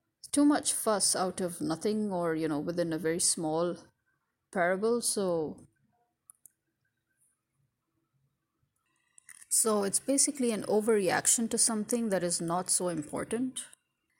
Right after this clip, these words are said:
So in Urdu, you know, it's like, uh, "Zara si baat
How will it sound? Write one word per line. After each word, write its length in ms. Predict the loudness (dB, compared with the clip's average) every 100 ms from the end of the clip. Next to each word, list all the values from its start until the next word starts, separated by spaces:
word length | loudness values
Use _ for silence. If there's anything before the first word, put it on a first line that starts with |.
| _ _ -20 -8
So 320 | -4 0 0
in 160 | 0 0
Urdu, 340 | -2 0 2
you 160 | 2 2
know, 160 | 0
it's 400 | -2 0 0 0
like, 380 | -2 -2 -2 -4
uh, 200 | -4 -2
"Zara 260 | -2 -2 0
si 160 | 0
baat 380 | 0 0 0 -2